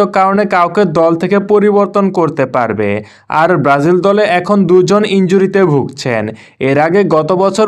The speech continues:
উরুগুয়ের বিপক্ষে বিশ্বকাপ বাছাইয়ের ম্যাচ খেলতে গিয়ে ইনজুরিতে পড়েছিলেন নেইমার। আপনাদের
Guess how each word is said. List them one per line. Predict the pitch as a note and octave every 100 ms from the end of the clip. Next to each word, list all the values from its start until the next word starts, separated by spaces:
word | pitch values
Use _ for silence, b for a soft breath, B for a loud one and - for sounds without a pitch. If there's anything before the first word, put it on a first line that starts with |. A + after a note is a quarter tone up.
| G#3
উরুগুয়ের | F#3+ G3 F3+ G3
বিপক্ষে | F#3 G3+ G#3 G3+ G#3+
বিশ্বকাপ | C3 B2 - E3 F#3 F#3
বাছাইয়ের | D3+ E3+ E3+ F#3 F3
ম্যাচ | D#3 D3+ D#3
খেলতে | F3 F3 G3
গিয়ে | F#3 F3+ A2+ A2+ B B B
ইনজুরিতে | F3 F3+ F#3+ F#3+ G3+
পড়েছিলেন | G3 G3 F#3+ F3+ G#3 G3
নেইমার। | D#3+ D3+ B2+ A2 G#2+ G#2 b b -
আপনাদের | D#3 D#3 F3+ F3+